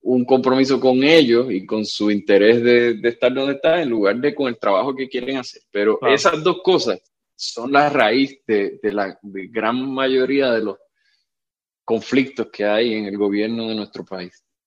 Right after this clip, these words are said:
Speaker 2: Tú sabes, Martín, que yo, yo llevo aquí, este año yo cumplo veinte años en Kentucky.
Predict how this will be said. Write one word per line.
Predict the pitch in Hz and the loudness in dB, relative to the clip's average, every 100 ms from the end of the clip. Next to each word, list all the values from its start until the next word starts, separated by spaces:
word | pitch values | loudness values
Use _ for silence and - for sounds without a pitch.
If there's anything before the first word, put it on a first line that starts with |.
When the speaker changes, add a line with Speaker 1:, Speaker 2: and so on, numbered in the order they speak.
| _ | _
Speaker 2:
Tú | 151 | -10
sabes, | 139 180 147 | -2 0 0
Martín, | 123 113 113 | -2 -4 -10
que | 120 113 | -8 -4
yo, | 120 131 147 - _ _ | 2 2 2 -2 _ _
yo | - 131 | -4 0
llevo | 147 175 175 - | 2 2 0 -2
aquí, | 127 - 151 120 | -6 -4 -6 -4
este | 131 - 170 | -8 -6 -4
año | 175 147 | -4 -4
yo | 123 | -8
cumplo | 123 139 139 | -8 -8 -6
veinte | 110 117 117 | -4 -6 -4
años | 127 127 127 | -4 -4 -8
en | 123 | -8
Kentucky. | 110 107 101 98 | -10 -10 -8 -8